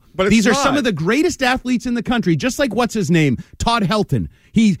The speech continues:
Speaker 2: he's a great baseball player, and he would have been the quarterback at Tennessee. And Joe Mauer
Speaker 1: But
Speaker 2: was
Speaker 1: I
Speaker 2: a
Speaker 1: think
Speaker 2: great catcher and would have been the quarterback at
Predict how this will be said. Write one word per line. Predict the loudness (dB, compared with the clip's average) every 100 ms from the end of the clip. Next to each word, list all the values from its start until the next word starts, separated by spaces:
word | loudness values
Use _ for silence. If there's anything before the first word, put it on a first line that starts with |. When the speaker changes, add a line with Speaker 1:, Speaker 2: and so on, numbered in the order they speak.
| _
Speaker 2:
he's | -2 0
a |
great | 0 0 2
baseball | 0 -2 -6
player, | -4 -2 0
and | 0
he |
would | 0 0
have |
been | -2 -4
the |
quarterback | -6 -2 0 2 0 -2 -6 -20 _ -8
at | -8
Tennessee. | -2 0 0 0 2 0 -2 -6
And | -4 0
Joe | 0 2
Mauer | 2 2 2 0 -2
Speaker 1:
But | 0
Speaker 2:
was |
Speaker 1:
I | 2
Speaker 2:
a |
Speaker 1:
think | 2
Speaker 2:
great | 2 0
catcher | 0 0 0 -2
and | -2 0
would | 0
have | 0
been |
the | -2
quarterback | -4 -4 -2 -2 -4
at | -8